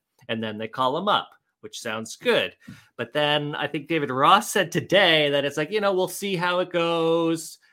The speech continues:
It's not just necessarily he's gonna get full-time at bats, and we don't want Nelson Velasquez down there either.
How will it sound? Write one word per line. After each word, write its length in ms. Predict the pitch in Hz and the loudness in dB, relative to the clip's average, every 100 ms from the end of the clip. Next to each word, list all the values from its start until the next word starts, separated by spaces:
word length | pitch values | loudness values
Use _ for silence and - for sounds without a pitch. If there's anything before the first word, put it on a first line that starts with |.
| _ 151 | _ -12
It's 160 | - | -4
not 180 | 165 160 | -2 -2
just 220 | 165 - | -6 -6
necessarily 480 | 160 151 - 151 151 | -6 -6 -4 -4 -2
he's 140 | 151 | -6
gonna 180 | 147 156 | -6 -6
get 160 | 156 156 | -6 -6
full-time 340 | 165 160 156 | -10 -8 -6
at 140 | 160 160 | -6 -4
bats, 540 | 139 139 139 135 135 | -2 -2 0 -2 -4
and 100 | 120 | -6
we 60 | 120 | -2
don't 180 | 147 165 | 0 2
want 220 | 160 160 | 0 0
Nelson 300 | 139 139 135 | -4 -6 -6
Velasquez 520 | 123 127 135 - 123 | -2 -2 -2 -8 -8
down 280 | 123 127 127 | -6 -4 -4
there 280 | 127 123 123 | -4 -2 -2
either. 600 | 127 127 127 123 127 | -2 -2 0 0 -2